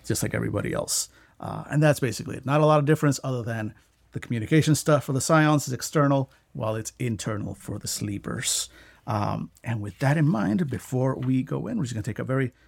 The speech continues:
short five-minute break, and, uh, and then we will hop into the story.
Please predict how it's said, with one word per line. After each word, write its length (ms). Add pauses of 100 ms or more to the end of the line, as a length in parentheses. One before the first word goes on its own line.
short 240
five-minute 340
break, 260 (340)
and, 340
uh, 160
and 160
then 180
we 100
will 280 (300)
hop 280
into 180
the 100
story. 400